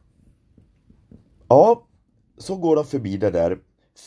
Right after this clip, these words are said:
fikonträdet som inte har mogna fikon än, men blad. Fikonträden, eh, började skördas i juni. Men redan på våren, alltså vid det här tillfället,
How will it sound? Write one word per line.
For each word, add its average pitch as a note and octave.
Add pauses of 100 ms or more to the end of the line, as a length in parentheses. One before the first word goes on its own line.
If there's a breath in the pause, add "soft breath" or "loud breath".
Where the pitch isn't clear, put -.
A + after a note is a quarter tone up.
fikonträdet A2
som G2
inte A#2
har B2+ (260)
mogna A#2
fikon G#2+
än, E2+
men F#2+
blad. F#2 (1160)
Fikonträden, D#3+ (1000 soft breath)
eh, A2+ (100)
började B2
skördas A2+
i E3
juni. G#2+ (720 soft breath)
Men B2+
redan E3+
på E3+
våren, D3
alltså G2+
vid C3
det C3+
här G#2+
tillfället, G#2+